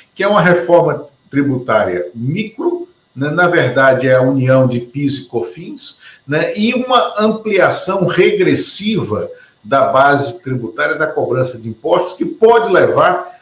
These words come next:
à criação de uma nova C P M F, né? Isso por imposição do Arthur Lira. E aí, diga-se,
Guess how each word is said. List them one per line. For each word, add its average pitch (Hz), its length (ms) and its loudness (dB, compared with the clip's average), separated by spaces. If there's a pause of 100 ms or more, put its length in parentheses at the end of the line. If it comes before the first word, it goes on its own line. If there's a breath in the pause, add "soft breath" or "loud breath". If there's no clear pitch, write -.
(120)
à 147 100 -2
criação 160 680 -2
de 175 80 -6
uma 185 160 -2
nova 165 320 2
C 180 240 -2
P 180 160 2
M 175 120 0
F, 135 360 -4 (140)
né? 147 320 -2 (180 loud breath)
Isso 220 380 -4
por 214 160 4
imposição 202 640 -2
do 214 80 2
Arthur 185 280 -2
Lira. 143 380 0
E 214 300 -2
aí, 208 200 2
diga-se, 160 640 0